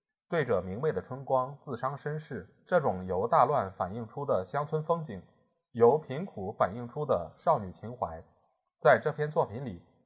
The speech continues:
得到最高的表现。屯田词一章，一面描写农民的穷困，同时又表现统治阶级对他们的种种压迫，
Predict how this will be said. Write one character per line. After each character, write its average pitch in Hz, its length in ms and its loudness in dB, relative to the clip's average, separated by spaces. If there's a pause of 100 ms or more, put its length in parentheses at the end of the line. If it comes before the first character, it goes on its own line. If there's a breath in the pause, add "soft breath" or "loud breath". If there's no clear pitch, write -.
(120)
得 107 120 6
到 131 300 6
最 151 140 -2
高 143 180 4
的 139 60 -6
表 98 180 -4
现。 95 280 -6 (600)
屯 160 220 0
田 147 260 -2
词 123 260 -10
一 135 120 -8
章， 123 300 0 (180)
一 107 120 -10
面 143 220 -2
描 110 220 2
写 95 280 -8 (220)
农 104 240 -6
民 110 180 -6
的 117 160 0
穷 90 240 -16
困， 123 260 -4 (380 soft breath)
同 131 260 -2
时 101 380 -8
又 156 140 4
表 107 220 -4
现 110 320 -4 (360)
统 101 160 -4
治 - 140 -8
阶 156 200 0
级 95 320 -10
对 139 240 -2
他 151 200 2
们 147 120 -4
的 95 80 -2
种 120 180 -6
种 87 200 -4
压 117 140 6
迫， 117 260 0